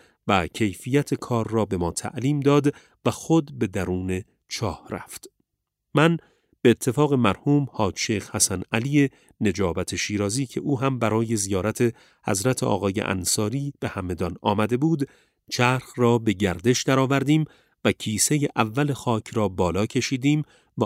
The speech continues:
آن را به بیرون منزل بردیم و در کنار خیابان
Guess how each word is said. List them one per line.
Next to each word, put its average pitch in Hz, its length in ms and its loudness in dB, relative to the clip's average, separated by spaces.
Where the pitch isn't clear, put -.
آن 143 260 2
را 127 180 0
به 110 160 -2
بیرون 95 460 -4
منزل 90 460 -2
بردیم 131 400 0
و 107 80 2
در 92 160 -2
کنار 127 500 -2
خیابان 107 560 -2